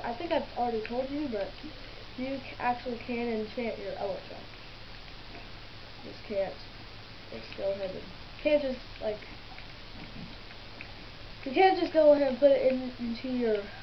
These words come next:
enchantment table, but you have to use a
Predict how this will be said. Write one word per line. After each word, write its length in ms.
enchantment 420
table, 340
but 160
you 80
have 220
to 80
use 260
a 160